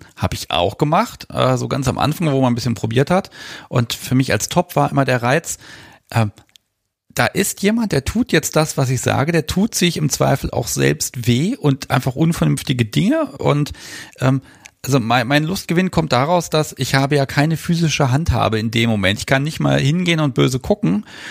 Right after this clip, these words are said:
sondern ich muss in gewissem Maße vertrauen. Und dann habe ich aber diesen Machtrausch, nur weil ich das sage, passieren jetzt Dinge.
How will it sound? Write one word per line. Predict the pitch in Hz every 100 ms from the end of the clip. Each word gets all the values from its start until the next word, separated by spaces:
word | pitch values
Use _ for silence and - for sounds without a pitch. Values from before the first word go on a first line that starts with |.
| - -
sondern | 123 131
ich | 110 -
muss | 135 165 - - - -
in | 143 143
gewissem | 135 151 160
Maße | 135 135 131
vertrauen. | - 120 - 110 170 262
Und | 151
dann | 135 143
habe | 156
ich | 147
aber |
diesen | 123 123
Machtrausch, | 117 139 - 165 165 156 - - - - _ _ 123 - _ _
nur | 165 170 214
weil | 156 143
ich | -
das | 151 -
sage, | 123 120 113
passieren | - 110 - 127 156
jetzt | 147 - - 123
Dinge. | 113 110